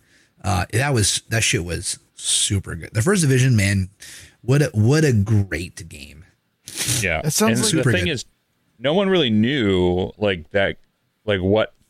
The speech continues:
Speaker 2: that game, like, what that game mode was. Like, it didn't, like,
Speaker 1: No.
Speaker 2: didn't, didn't really, like, catch on until, like, you know, probably pub G came out. 'Cause then
Speaker 1: Yeah,
Speaker 2: you're, like,
Speaker 1: honestly.
Speaker 2: just playing that because you're like, "I'm just playing this for what?" Like,
Speaker 1: Yeah, why am I doing
Speaker 2: I don't, why am I doing this? Like, it's,
Speaker 1: Yeah.
Speaker 2: I just, 'cause I, I can't even,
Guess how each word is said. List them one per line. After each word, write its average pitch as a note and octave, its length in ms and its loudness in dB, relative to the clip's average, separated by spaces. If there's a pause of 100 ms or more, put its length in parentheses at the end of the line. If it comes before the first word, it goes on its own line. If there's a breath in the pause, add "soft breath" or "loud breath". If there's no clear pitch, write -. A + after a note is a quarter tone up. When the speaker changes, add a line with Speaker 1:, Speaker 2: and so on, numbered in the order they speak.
(160)
Speaker 2:
that G2 300 0
game, F#2+ 260 -2
like, F#2 200 -2
what G2+ 140 -2
that F#2 160 -2
game F#2 180 -2
mode E2 220 0
was. F2 260 -6
Like, F2 120 -8
it F#2+ 60 -2
didn't, G#2 260 0
like, F#2+ 300 -2 (140)
Speaker 1:
No. E3 200 2
Speaker 2:
didn't, D#3+ 260 -2 (360)
didn't D#3+ 220 0
really, D3 320 2
like, A2+ 200 0
catch B2 280 -2
on A2+ 320 0
until, F#2 560 2
like, F2+ 220 0 (580)
you G2+ 80 -4
know, F2+ 100 0
probably G2 220 0
pub F#2 240 -2
G G#2 180 -2
came F2 160 -4
out. C2 220 -10 (140)
'Cause G2+ 100 -2
then A3 100 2
Speaker 1:
Yeah, G3 60 2
Speaker 2:
you're, F#3+ 80 0
like, F#3 80 2
Speaker 1:
honestly. D3+ 340 0 (220)
Speaker 2:
just G#2 220 -4
playing F#2+ 280 -4
that F2+ 160 -2
because G#2 220 -2
you're A#2 120 0
like, A2+ 200 0 (320 soft breath)
"I'm A#2 160 -2
just - 140 -8
playing C3+ 240 -2
this B2 140 -2
for G2+ 280 0
what?" F#2+ 320 -2
Like, - 360 -8
Speaker 1:
Yeah, B2+ 140 0
why A2 140 2
am B2 80 2
I A2+ 80 0
doing G#2 200 2
Speaker 2:
I G#2 60 -2
don't, A#2+ 320 0
why G#2+ 200 0
am A#2 100 0
I A2+ 80 2
doing G#2+ 260 0
this? F2 160 -2
Like, - 140 0
it's, A2+ 100 2
Speaker 1:
Yeah. A2 120 2
Speaker 2:
I G2 60 0
just, F#2 240 -6
'cause G#2+ 240 -2
I, G#2 120 2
I F#2+ 160 -2
can't C3+ 240 -4
even, A2 120 -4